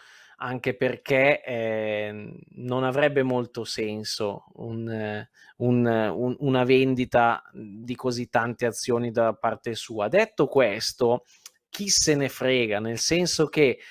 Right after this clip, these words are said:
la mia visione su un'azienda come Tesla è talmente più di lungo termine che questo tipo di... Ehm,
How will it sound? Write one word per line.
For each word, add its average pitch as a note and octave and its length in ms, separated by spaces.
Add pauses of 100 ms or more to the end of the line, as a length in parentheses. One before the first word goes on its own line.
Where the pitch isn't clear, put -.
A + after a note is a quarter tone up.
(140)
la B2+ 120
mia D#3 220
visione E3 480
su D3 180
un'azienda D3+ 540
come C#3+ 340
Tesla A#2 680
è B2 340 (460)
talmente D3+ 580
più D3+ 160
di D3+ 140
lungo D3 400
termine A#2+ 760
che C3+ 200
questo E3 880
tipo D3 500
di... D#3 460
Ehm, A2+ 1000